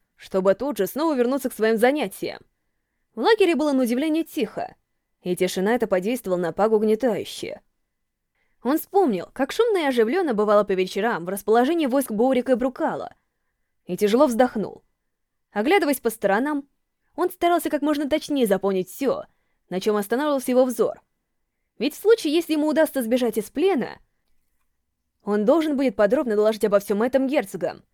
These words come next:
Но чувства его все еще пребывали в смятении, и он не мог заставить себя вычленить самые главные впечатлений,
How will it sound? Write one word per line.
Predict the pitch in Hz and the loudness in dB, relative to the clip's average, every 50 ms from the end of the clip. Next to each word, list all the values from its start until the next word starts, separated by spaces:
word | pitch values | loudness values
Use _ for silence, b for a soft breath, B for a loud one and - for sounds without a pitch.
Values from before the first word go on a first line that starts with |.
| _ _ _ _ _ _ _ _ _ - | _ _ _ _ _ _ _ _ _ -6
Но | 190 202 220 | -2 0 0
чувства | 214 - 320 359 359 - - 226 | 0 0 0 -2 -2 -2 0 2
его | 202 196 175 165 - | 2 2 2 0 -4
все | - - - 359 392 | -6 -6 0 2 2
еще | 349 - 320 | 2 2 0
пребывали | 247 262 262 220 240 262 269 269 | -4 -4 -4 0 2 4 4 2
в | 254 | 2
смятении, | - 247 269 269 - 339 339 262 202 170 147 82 - _ _ _ _ _ _ _ _ _ | -2 -4 -4 -4 -2 -2 -2 -2 -2 -6 -8 -12 -14 _ _ _ _ _ _ _ _ _
и | - 214 | -4 -2
он | 247 277 | 0 2
не | 302 359 | 2 2
мог | 359 359 330 254 | 0 0 0 0
заставить | 226 226 - - 302 277 233 | 0 -2 -2 -2 -4 -4 -4
себя | - - 202 220 | -4 0 0 0
вычленить | 202 240 320 - - 214 185 175 - | 0 0 -4 -4 -4 -6 -6 -6 -6
самые | - 311 359 349 330 294 | -4 -4 -2 -2 -2 -2
главные | 240 277 285 269 262 269 | 0 2 2 2 2 0
впечатлений, | 262 - - 247 - 285 262 285 330 320 233 185 175 - - - | -2 -4 -6 -6 -6 -6 -6 -4 -4 -2 -2 -2 -4 -6 -12 -20